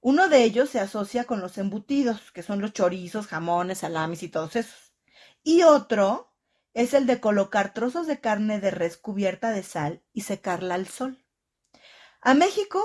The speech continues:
este proceso llegó con los marineros europeos,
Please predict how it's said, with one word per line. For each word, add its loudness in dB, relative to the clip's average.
este -2
proceso -2
llegó 0
con 0
los -4
marineros -4
europeos, -4